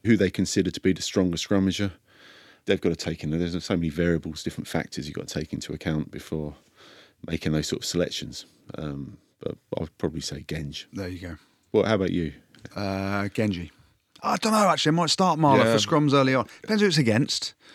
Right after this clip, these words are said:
Speaker 2: And then you can bring the raging
Speaker 1: Is he
Speaker 2: Genge off the
Speaker 1: generally seen as the stronger scrummager?
Speaker 3: You
Speaker 2: I don't know. You
Speaker 3: very,
Speaker 2: tell me.
Speaker 3: yeah.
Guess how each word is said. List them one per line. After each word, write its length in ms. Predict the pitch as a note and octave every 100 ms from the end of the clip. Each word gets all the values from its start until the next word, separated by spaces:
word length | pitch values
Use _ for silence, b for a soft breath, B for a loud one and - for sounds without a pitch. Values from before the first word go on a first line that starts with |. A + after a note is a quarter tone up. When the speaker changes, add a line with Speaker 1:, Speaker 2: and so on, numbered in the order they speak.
| B B B -
Speaker 2:
And 100 | C3+
then 80 |
you 60 | C#3+
can 140 | B2+
bring 460 | C3+ D3 C#3 A#2+ - _ _ _
the 120 | B2+
raging 480 | B2 C3 A#2 B2 A#2
Speaker 1:
Is 160 | B2 A#2+
he 80 | A#2+
Speaker 2:
Genge 60 |
off 80 | A#2+ -
the 80 | G2+ -
Speaker 1:
generally 420 | F#2+ A2+ G#2+ G#2
seen 300 | - G2+ G2+
as 160 | F#2+
the 60 | -
stronger 500 | - G2+ G2+ F#2+ F#2+
scrummager? 600 | F2+ - A#2 G#2 E2 C#2+ -
Speaker 3:
You 120 | F#2+
Speaker 2:
I 20 | F2
don't 120 | A2
know. 40 | C#3+
You 40 | C3
Speaker 3:
very, 100 | G#2
Speaker 2:
tell 160 | B2+
me. 160 | B2 D#3
Speaker 3:
yeah. 120 | F2